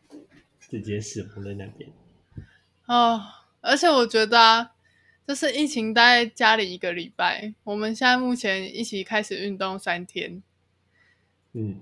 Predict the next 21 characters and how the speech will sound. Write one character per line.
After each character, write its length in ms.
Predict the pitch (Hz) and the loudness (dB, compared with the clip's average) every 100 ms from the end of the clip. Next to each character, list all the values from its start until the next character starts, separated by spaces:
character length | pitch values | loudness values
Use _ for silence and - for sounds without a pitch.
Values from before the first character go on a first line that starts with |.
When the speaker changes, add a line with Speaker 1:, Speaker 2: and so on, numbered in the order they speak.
| - | -10
Speaker 2:
但 80 | 113 | -6
Speaker 1:
有 60 | 104 | 0
没 40 | |
有 80 | - | 2
觉 100 | 285 | 4
得 100 | 294 | 4
变 160 | 277 240 | 4 2
瘦 180 | 208 285 | 2 2
了？ 60 | |
Speaker 2:
但 60 | 233 | 2
问 80 | - | 0
题 20 | 185 | -6
是 60 | |
我， 60 | 214 _ _ - | -18 _ _ -10
没 240 | 202 202 | -4 -2
有， 360 | 196 190 196 214 | -2 -6 -10 -12
因 180 | 226 220 | -6 -2
为 120 | 233 | 0
我， 360 | 226 202 185 - - - _ | 2 2 0 -6 -18 -20 _
我， 420 | 202 202 180 175 - _ _ - | -8 -6 -6 -8 -16 _ _ -8
我， 460 | 208 196 - 247 | -6 -6 -10 -18